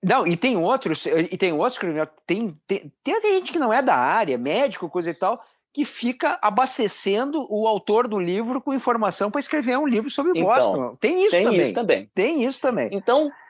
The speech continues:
Speaker 2: se chegar pra pessoa e falar assim, "Olha, nós vamos colocar o custo", porque pensa, pensa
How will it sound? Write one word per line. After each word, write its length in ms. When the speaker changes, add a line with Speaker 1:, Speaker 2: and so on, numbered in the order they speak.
Speaker 2:
se 320
chegar 480
pra 140
pessoa 380
e 40
falar 300
assim, 500
"Olha, 380
nós 260
vamos 180
colocar 480
o 240
custo", 580
porque 220
pensa, 580
pensa 560